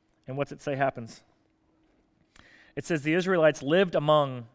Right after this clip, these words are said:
the Canaanites and the Hivites and the Prem-, uh, Amorites and the Perizzites and the Hivites and Jebusites."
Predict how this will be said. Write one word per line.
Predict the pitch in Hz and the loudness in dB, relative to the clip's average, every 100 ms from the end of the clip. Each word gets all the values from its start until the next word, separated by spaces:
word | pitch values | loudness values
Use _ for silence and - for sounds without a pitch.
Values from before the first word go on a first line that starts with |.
| _ | _
the | - | -16
Canaanites | - 139 135 139 | -8 -4 -4 -4
and | 123 | -8
the | 110 | -8
Hivites | 127 131 - | -4 -4 -6
and | 123 | -16
the | |
Prem-, | 120 127 123 _ - | -12 -14 -14 _ -12
uh, | 120 | -10
Amorites | 117 123 127 123 123 | -6 -2 0 0 -2
and | 113 | -10
the | |
Perizzites | 117 123 127 127 | -8 -4 -4 -6
and | 107 | -10
the | |
Hivites | 113 120 120 - | -6 -6 -6 -10
and | 113 | -10
Jebusites." | 110 120 117 113 - | -8 -6 -6 -8 -8